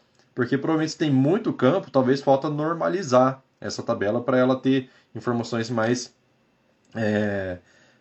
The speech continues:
mais precisas, né? Mais, mais bem organizadas. Porque se tem muito campo numa tabela só, talvez tenha alguma coisa errada aí, beleza? Mas eu tô dizendo assim, muito, ó, tipo, sei lá, mais de cinquenta campos,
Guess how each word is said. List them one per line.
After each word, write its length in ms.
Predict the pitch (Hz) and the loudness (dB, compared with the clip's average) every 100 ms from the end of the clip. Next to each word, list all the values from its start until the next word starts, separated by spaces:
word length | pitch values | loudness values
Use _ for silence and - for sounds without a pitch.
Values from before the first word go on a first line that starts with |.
| - | -12
mais 580 | 98 98 104 101 - - | -4 -2 -2 -4 -6 -6
precisas, 680 | - 127 127 131 107 101 | 0 0 4 4 4 0
né? 200 | 98 110 - _ _ | -2 -6 -6 _ _
Mais, 400 | 95 95 92 - | -10 -8 -8 -10
mais 400 | 104 95 98 - | -6 -4 -4 -6
bem 240 | 110 104 107 | -6 -4 -2
organizadas. 680 | 107 101 117 127 101 90 | -2 0 0 4 4 2
Porque 280 | - 117 - | -4 -8 -6
se 80 | 123 | -6
tem 160 | - 131 | -4 -2
muito 300 | 110 147 - | -2 -6 -4
campo 220 | 123 123 | -6 -4
numa 160 | 120 | -4
tabela 340 | 113 107 113 107 | -2 -2 0 -2
só, 280 | - 101 120 | -2 -4 -2
talvez 260 | 127 113 | -2 -4
tenha 120 | 120 | -4
alguma 160 | 127 127 | -4 -4
coisa 220 | 127 120 | -4 -2
errada 220 | 131 127 | -2 -2
aí, 180 | 156 110 - | -4 -8 -10
beleza? 360 | - 95 135 - _ _ _ _ - | -8 -6 -6 -12 _ _ _ _ -2
Mas 220 | 107 113 | 0 2
eu 80 | 113 | 2
tô 100 | 123 | 2
dizendo 180 | 117 151 | 0 0
assim, 180 | 147 | 0
muito, 380 | 110 104 147 151 | -2 0 0 4
ó, 80 | 135 | 2
tipo, 320 | - - 127 | 2 -2 -4
sei 160 | - 139 | -2 0
lá, 120 | 120 | 0
mais 240 | 95 117 | 0 -4
de 60 | 131 | -4
cinquenta 420 | - 117 131 131 | -8 -6 -6 -6
campos, 540 | 127 113 110 - - | -6 -6 -6 -8 -18